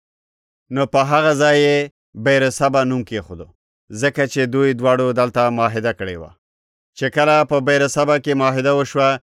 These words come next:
نو ابي ملک او د هغه د لښکر مشر فیکول واپس د فلسطینیانو ملک ته لاړل. ابراهیم په بیر سبا کې د غز ونه وکرله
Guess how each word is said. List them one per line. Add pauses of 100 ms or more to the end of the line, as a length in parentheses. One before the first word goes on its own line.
(120)
نو
ابي
ملک (180)
او
د (100)
هغه
د (100)
لښکر
مشر
فیکول
واپس
د
فلسطینیانو
ملک
ته
لاړل. (760)
ابراهیم
په
بیر
سبا
کې (460)
د (160)
غز (160)
ونه
وکرله